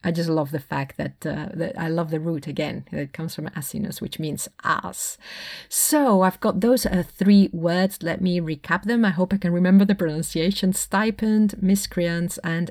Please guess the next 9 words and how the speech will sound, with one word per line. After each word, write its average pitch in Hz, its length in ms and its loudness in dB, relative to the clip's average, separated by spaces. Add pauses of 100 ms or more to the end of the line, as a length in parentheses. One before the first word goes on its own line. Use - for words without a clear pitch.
A 170 180 0
C 165 240 -2
nine. 156 500 -4
And 196 220 6
they 220 240 2
are 185 300 0
from 185 480 0 (520)
Five 220 540 0
Point 196 380 4